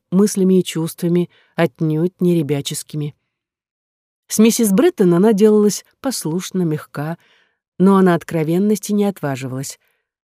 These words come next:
С Грэмом она теперь держалась робко,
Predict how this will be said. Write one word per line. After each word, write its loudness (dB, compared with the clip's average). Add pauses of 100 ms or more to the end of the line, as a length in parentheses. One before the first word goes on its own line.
(840)
С -6
Грэмом 4
она 2
теперь 0 (240)
держалась 2
робко, -4